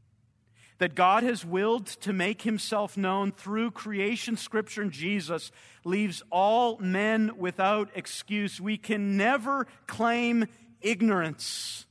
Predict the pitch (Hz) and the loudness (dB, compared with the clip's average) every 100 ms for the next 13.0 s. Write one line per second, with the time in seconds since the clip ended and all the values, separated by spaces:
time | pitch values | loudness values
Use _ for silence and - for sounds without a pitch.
0 | _ _ _ _ _ _ _ _ _ _ | _ _ _ _ _ _ _ _ _ _
1 | _ _ _ 233 247 226 226 277 - 208 | _ _ _ 0 4 6 6 4 0 0
2 | 240 269 247 202 - - 277 285 269 214 | 4 8 6 4 -4 -2 2 4 4 2
3 | 214 202 - - 202 190 170 240 269 233 | 0 -2 -6 -8 -2 0 2 4 4 4
4 | 214 247 247 - 233 233 233 254 202 - | 2 2 2 -2 0 2 2 0 -2 -2
5 | - 262 247 - 180 202 226 220 196 151 | 0 2 2 2 2 4 4 0 -4 -2
6 | 202 220 - - - _ _ 208 202 - | 2 2 2 -12 -20 _ _ 2 2 0
7 | - 254 262 262 - 233 226 214 185 - | -2 2 4 2 2 2 4 0 -2 -6
8 | - 196 214 254 277 262 214 - 220 220 | -4 2 4 6 4 4 2 0 0 2
9 | 214 190 - - - - 175 233 311 226 | 2 0 -4 -8 -10 -12 -2 2 2 0
10 | - - 151 139 127 202 196 196 190 202 | -2 0 0 0 -2 0 2 2 4 4
11 | 226 269 247 185 151 - - - 226 185 | 6 4 2 0 -6 -12 -20 -4 -2 2
12 | 247 269 269 220 226 226 - 240 226 | 4 4 0 -2 0 0 2 0 0